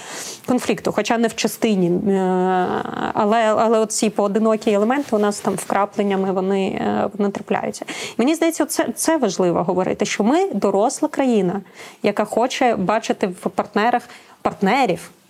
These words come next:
які будуть засуджувати воєнних злочинців, незалежно де, в якій країні б не, вони не опинилися, яке б громадянство вони не мали.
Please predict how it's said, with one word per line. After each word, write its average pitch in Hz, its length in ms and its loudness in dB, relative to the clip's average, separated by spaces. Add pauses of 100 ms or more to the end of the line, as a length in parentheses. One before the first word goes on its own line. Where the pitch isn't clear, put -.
(120)
які 196 240 0
будуть 208 320 0
засуджувати 208 1040 0
воєнних 202 440 2
злочинців, 214 560 -2
незалежно 220 520 2
де, 185 260 2
в 214 40 0
якій 247 260 0
країні 214 400 2
б 180 140 0
не, 175 180 2
вони 196 400 0
не 180 120 0
опинилися, 180 460 -2
яке 233 200 0
б 240 80 0
громадянство 208 760 0
вони 180 200 2
не 185 100 2
мали. 175 320 0